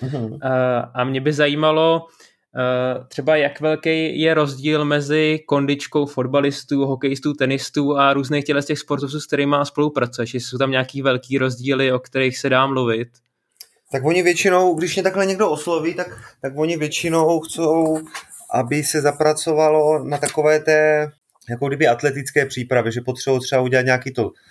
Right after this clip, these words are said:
Speaker 1: nějaký to zrychlení nebo takhle, takže celkem dost tam jako kdyby běháme.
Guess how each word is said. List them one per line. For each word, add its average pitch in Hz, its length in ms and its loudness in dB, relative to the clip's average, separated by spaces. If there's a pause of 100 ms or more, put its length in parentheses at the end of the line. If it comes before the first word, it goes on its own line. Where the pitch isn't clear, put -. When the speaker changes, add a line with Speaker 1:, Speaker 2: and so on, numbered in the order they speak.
(280)
Speaker 1:
nějaký 127 260 0
to 123 120 0
zrychlení 120 580 2
nebo 131 200 0
takhle, 117 300 2
takže 120 380 0 (420)
celkem 127 380 -2
dost 123 300 -2
tam 127 300 0
jako 110 200 -2
kdyby 120 220 -2
běháme. 117 920 2